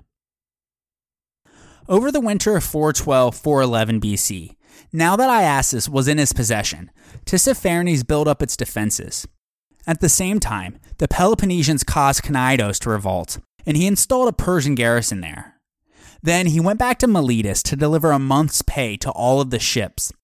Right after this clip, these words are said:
as he had promised, at a rate of a drachma, or six obols, a day for each man.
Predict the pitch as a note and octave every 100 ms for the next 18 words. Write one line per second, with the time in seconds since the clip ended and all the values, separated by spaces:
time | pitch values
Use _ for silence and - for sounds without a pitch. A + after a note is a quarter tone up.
0 | _ D3 C3+ B2 - B2+ A#2 F#2+ - -
1 | - - - - - D3+ C#3+ D3+ F3 G3
2 | A3 C#3+ B2 A#2 A#2+ - F2 F#2+ - -
3 | A#2+ - F3+ - - D3 C#3 G2 F#2 C3
4 | B2 C#3 B2+ A2 - B2 B2 B2 - G#2+
5 | G#2 F2+